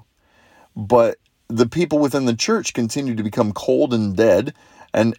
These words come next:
and in, in a sense, formalized. Many times we call the frozen chosen. Why?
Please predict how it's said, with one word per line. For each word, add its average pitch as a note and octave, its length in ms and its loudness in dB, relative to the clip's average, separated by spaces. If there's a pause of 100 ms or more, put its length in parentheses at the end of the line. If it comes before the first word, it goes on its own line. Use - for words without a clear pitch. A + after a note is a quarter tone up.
and A2 120 0
in, G#2+ 280 0
in A2+ 100 0
a A2 60 0
sense, C3+ 320 0
formalized. B2+ 1040 0
Many G2 240 -4
times G2+ 260 -2
we G2 60 -10
call G2+ 180 4
the G#2 80 -2
frozen A#2 520 2
chosen. C#3 420 2
Why? A#2 380 0